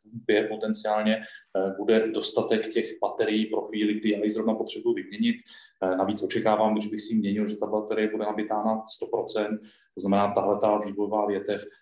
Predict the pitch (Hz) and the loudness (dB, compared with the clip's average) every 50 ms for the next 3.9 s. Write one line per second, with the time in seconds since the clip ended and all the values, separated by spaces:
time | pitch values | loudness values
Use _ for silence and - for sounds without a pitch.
0 | _ _ - 95 95 95 - - 104 92 92 101 101 98 101 101 101 98 104 98 | _ _ 0 2 2 2 2 2 2 2 2 2 4 4 4 4 4 4 4 4
1 | 98 101 101 101 98 101 98 104 98 - - 107 107 104 107 110 107 107 98 104 | 6 6 4 4 2 0 -2 -4 -4 -4 -2 -2 -2 -2 -2 -2 -2 -2 -2 -2
2 | 101 - - - 101 98 98 101 101 101 - - - - - - 92 87 87 92 | -4 -2 -2 -2 -2 0 0 0 0 -2 -4 -14 -20 -12 -6 -6 -4 -2 -2 -2
3 | - - 98 - - 104 95 95 98 95 98 101 98 98 98 98 98 | 0 0 -2 0 2 2 4 4 4 2 2 4 4 4 4 2 0